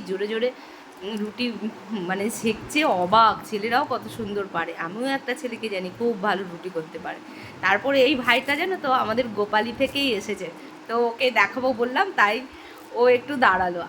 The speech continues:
আর কিনে নিয়ে এসেছি এই হোটেলেই, বাঙালির হোটেল, সব কিছু পাওয়া যায়, রুটি, একটা সবজি আর তিনটে মিষ্টি। মিষ্টি আর রুটি আমি খাবো। আমি প্রথমে দেখে এসেছি যে রুটিটা কোনো প্রবলেম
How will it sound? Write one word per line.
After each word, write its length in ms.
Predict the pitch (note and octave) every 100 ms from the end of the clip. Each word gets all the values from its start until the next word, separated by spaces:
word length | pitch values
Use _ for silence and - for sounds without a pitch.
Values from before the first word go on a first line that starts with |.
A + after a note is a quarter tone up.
| G3+
আর 100 | A#3+ C4
কিনে 200 | C#4+ C#4+
নিয়ে 140 | C#4 C#4+
এসেছি 220 | D4 C#4+ C#4+
এই 60 | C4+
হোটেলেই, 380 | C4 B3+ A#3+ D#4+ B3+
বাঙালির 360 | G3 G3 A3 A#3
হোটেল, 200 | A#3 D#4 F#4
সব 120 | C#4 -
কিছু 160 | A3+ A3 G#3+
পাওয়া 180 | F#3+ G3
যায়, 140 | C4 B3
রুটি, 340 | G3 F#3+ A#3+ C4 F4 - - - - G3+
একটা 200 | - G3 -
সবজি 480 | A#3 G#3+ F#3 - C#4 F4+ -
আর 80 | G3 -
তিনটে 280 | G#3 G3 A3+
মিষ্টি। 320 | A3 - - F3+ G#3
মিষ্টি 280 | A#3 - B3
আর 100 | A#3
রুটি 180 | A#3 - A3
আমি 140 | G3 G3+
খাবো। 180 | A3+ A#3+ D#4+
আমি 120 | G#3 G#3+
প্রথমে 340 | A3 C4 C4 C4+ C#4 - - - - G3
দেখে 240 | B3 B3+ D4
এসেছি 280 | C#4+ C#4 B3 A3+
যে 60 | A3+ G#3
রুটিটা 340 | G#3 A#3 B3 A#3+
কোনো 120 | A#3+ B3
প্রবলেম 360 | G#3 F#3+ F#3+